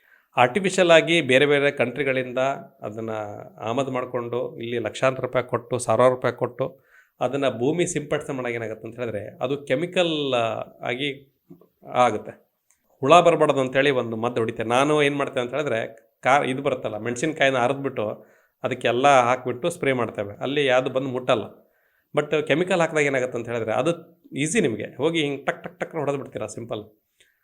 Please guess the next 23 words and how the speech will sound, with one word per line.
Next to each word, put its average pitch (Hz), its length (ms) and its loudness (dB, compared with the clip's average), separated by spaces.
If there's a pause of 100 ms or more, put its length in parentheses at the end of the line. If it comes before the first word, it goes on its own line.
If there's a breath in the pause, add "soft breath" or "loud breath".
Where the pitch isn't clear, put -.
(340)
ರೈತರು 180 220 4
ಹೊಡಿತಾರೆ, 165 320 2
ನಿಮ್ಗೆ, 160 260 -2
ನಿಮಗೂ 156 260 0
ಬರುತ್ತೆ 160 280 4
ಅದು, 117 100 2
ನೀವು 127 200 0
ರೈತರಲ್ಲ 147 400 2
ಅಂದ್ರೂ 147 160 0
ಕೂಡ 170 100 0
ಬರುತ್ತೆ 131 300 0
ನಿಮಗೆ. 104 200 -6
ನೆಕ್ಸ್ಟ್ 101 260 -10
ಇದು - 380 -20
ಕೇಳಿ, - 480 -8 (720 soft breath)
ಆ 143 60 6
ಸಿಂಪಡಣೆ 180 520 4
ಮಾಡಿದಾಗ 180 240 6
ಏನಾಗುತ್ತೆ 143 340 2
ಅಂದರೆ 110 280 4
ಅದು 139 300 2
ತಿಂದು 208 360 6
ಸ-, 202 300 0